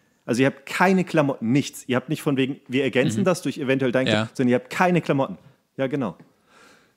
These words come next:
Speaker 1: Ich sag, "Alter, ich hab das noch nie, noch
Speaker 2: Mhm.
Speaker 1: nie." Also bei, bei irgendwelchen Studenten-Kurzfilmen
Speaker 2: Ja.
Speaker 1: mit wenig Erfahrung im ersten Semester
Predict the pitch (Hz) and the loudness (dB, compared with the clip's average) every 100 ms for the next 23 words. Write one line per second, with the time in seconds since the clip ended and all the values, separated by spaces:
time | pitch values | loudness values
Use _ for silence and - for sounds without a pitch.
0 | _ - - 147 135 120 120 117 - 107 | _ -8 -4 0 0 0 -6 -6 -6 -6
1 | 120 143 160 127 - 123 - 131 151 175 | -2 0 2 0 -2 -6 -2 0 4 4
2 | 156 - - 127 120 135 127 127 143 151 | 2 -2 0 0 4 4 4 2 2 0
3 | 143 147 127 - 143 160 139 151 160 151 | 0 -2 -2 -2 0 0 0 0 0 0
4 | 110 107 110 151 143 123 - 131 131 127 | 2 2 2 0 0 -6 -2 0 2 0
5 | 131 - 131 120 131 131 127 | -2 -2 -2 0 0 0 -4